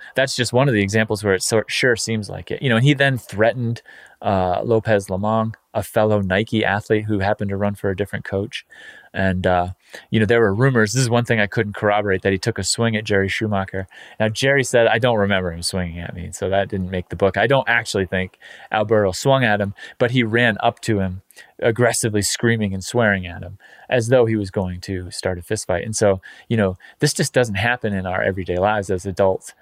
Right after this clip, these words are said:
uh, peop-, men and women, <laughs> you know, in the corporate context. But, you know, this is the kind of thing that a Nike coach could get away with and had gotten away with for decades because they're so powerful and they're so in charge of,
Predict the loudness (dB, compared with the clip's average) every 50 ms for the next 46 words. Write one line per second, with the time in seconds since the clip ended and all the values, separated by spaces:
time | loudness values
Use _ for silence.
0 | _ _ -8 -6 -6 -6 -4 -4 -6 -4 -4 -4 -4 -2 -2 -4 -4 0 0 0
1 | 0 0 -4 -8 -12 -14 -12 -8 -6 -4 -4 -2 -2 -4 -4 -8 -16 -20 -8 -4
2 | -4 -2 -2 -4 -2 0 2 2 2 0 -4 -2 0 0 0 0 0 0 0 -2
3 | -2 -2 -6 -12 -16 -16 _ -20 -20 -20 -20 -6 _ 0 2 2 2 0 -2 _
4 | -20 -20 -20 _ -2 0 2 2 2 2 2 0 0 0 0 2 0 0 -2 -2
5 | -2 0 0 0 0 0 0 2 0 0 0 0 0 0 -2 -6 -2 2 2 2
6 | 2 0 -4 -6 -2 -2 -2 0 2 2 2 4 4 4 2 2 0 -2 -2 -2
7 | -2 -2 0 0 0 0 0 0 -2 -2 -2 -2 -2 -2 -4 -6 -4 -4 -4 -2
8 | 0 0 0 0 0 -2 -2 -2 -6 -10 -14 -14 -10 -10 -6 -2 0 0 0 0
9 | -2 -2 -2 -2 -2 -4 -2 2 2 2 2 0 -2 -2 0 0 0 -2 -4 -8
10 | -8 -8 -10 -10 -10 -10 -10 -8 -10 -10 -10 -10 -8 -4 -2 -2 -2 -2 -2 -4
11 | -6 -6 -2 0 0 0 0 0 -2 -4 -6 -6 -8 -10 -12